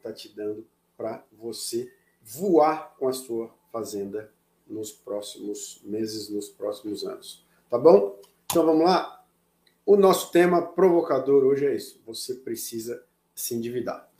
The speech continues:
E eu quero ir direto ao ponto, muito direto ao ponto, pra você que é pecuarista, pra você que é agricultor, pra você que é produtor rural, produtor rural,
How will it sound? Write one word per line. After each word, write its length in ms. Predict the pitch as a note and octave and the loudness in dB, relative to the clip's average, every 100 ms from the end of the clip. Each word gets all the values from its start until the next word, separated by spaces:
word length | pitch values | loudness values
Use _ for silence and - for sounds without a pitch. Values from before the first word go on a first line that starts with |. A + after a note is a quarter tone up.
| _ _ - | _ _ -8
E 340 | A#3 C4 - _ _ _ | -6 -6 -8 _ _ _
eu 160 | F3+ - | -4 2
quero 180 | E3 | 4
ir 80 | E3 | 4
direto 880 | C#3 D#3+ D3+ D#3 A#3 B3+ - - B2 | 0 2 8 8 8 4 -4 -6 -2
ao 160 | A2+ - | -2 -2
ponto, 460 | C#3 D#3 B2+ - | 0 0 0 -8
muito 800 | G#2+ C3 E3+ G#3+ A3+ G#3+ G#3 C3+ | -8 -2 2 2 0 -4 -6 -12
direto 400 | B2 A#2 A#2 A#2 | -8 -4 -4 -6
ao 60 | G2+ | -12
ponto, 300 | A2 A2 G#2+ | -10 -10 -10
pra 120 | A2 | -10
você 300 | G#2+ G#2+ G#2+ | -8 -10 -12
que 140 | G#2 | -12
é 140 | G#2 G#2 _ _ _ | -12 -12 _ _ _
pecuarista, 580 | - - A2 E3+ E3 - | -20 -12 -4 -2 -2 -8
pra 80 | - | -16
você 240 | A2 - - | -16 -18 -20
que 140 | A2 | -14
é 100 | G#2 | -14
agricultor, 680 | G2+ G2 _ _ E3+ F3 F3 | -14 -20 _ _ 0 0 0
pra 100 | C3 | -6
você 260 | B2 - A#2+ | -8 -8 -10
que 120 | F#3+ | -10
é 100 | - _ _ _ | -10 _ _ _
produtor 320 | A#2 - G#2+ | -12 -10 -10
rural, 320 | G#2 D#3 - | -4 -2 -2
produtor 340 | D#3+ - C3 A#2 | -4 -4 -2 -2
rural, 500 | A#2 C#3+ A3 - | 0 0 -2 -4